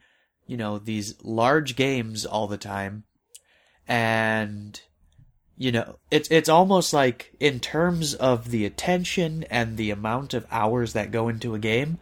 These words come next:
there are two extremes. There are, you know, Witcher and Grand Theft Auto and, you know, all these huge open world games, you know, Mass Effect, that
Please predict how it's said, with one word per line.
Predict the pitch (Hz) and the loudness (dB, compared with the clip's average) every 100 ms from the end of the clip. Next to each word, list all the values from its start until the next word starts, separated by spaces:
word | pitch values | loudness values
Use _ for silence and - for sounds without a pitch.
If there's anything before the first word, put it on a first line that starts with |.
| - - - _ _ _ _ _ _ - - | -10 -20 -20 _ _ _ _ _ _ -20 0
there | 131 135 127 | 6 8 8
are | |
two | 117 165 | 6 4
extremes. | 127 - 135 104 92 101 - - | 4 4 2 0 -2 -8 -10 -6
There | 127 120 117 | 4 6 6
are, | 117 123 113 113 | 6 4 4 2
you | 131 131 | 0 0
know, | 104 98 98 - - - - - - - | 0 -2 -4 -8 -14 -12 -12 -14 -16 -6
Witcher | 123 147 180 190 165 143 147 - - - | 4 8 8 8 8 8 4 -8 -12 2
and | 120 113 110 104 104 107 | 6 6 6 4 0 0
Grand | 123 139 | 4 4
Theft | 135 123 127 | 4 2 4
Auto | 113 113 110 110 | 6 6 6 6
and, | - 104 104 101 104 107 | 4 4 4 2 -2 -6
you | |
know, | 127 104 | -2 2
all | 139 143 | 6 8
these | 127 120 107 - - - - | 8 4 2 -6 -20 -20 -16
huge | - - 226 214 190 135 - | 2 8 10 10 8 4 6
open | 160 156 127 | 6 6 2
world | 131 123 120 | 4 4 4
games, | 110 107 104 107 - 117 120 | 4 4 0 -4 -6 -6 -6
you | 104 92 | -6 -6
know, | - - - | -12 -16 -10
Mass | 123 127 117 | 0 0 0
Effect, | 110 113 104 | 0 -2 0
that | 110 107 | 0 0